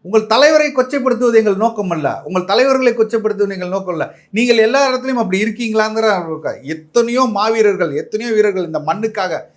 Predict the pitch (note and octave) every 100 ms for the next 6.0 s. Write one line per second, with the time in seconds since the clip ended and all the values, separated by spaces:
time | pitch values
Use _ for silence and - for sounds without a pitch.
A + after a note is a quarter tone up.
0 | _ _ D3 F#3+ C#4 C#4 D4 C#4 A#3+ A3+
1 | A3 G#3+ F#3+ A3 B3 A#3 G#3 G3+ G3+ F#3
2 | E3 B2 - - D#3 G#3 G#3 B3 C4+ C4
3 | C4+ A#3+ G#3 F3 E3 A3+ A#3 C#4 A3+ A3+
4 | A#3 F#3+ A#2 - _ _ F3 B3 C4 B3
5 | C4 C4 G#3+ G3+ F#3 - A#3+ E3+ D3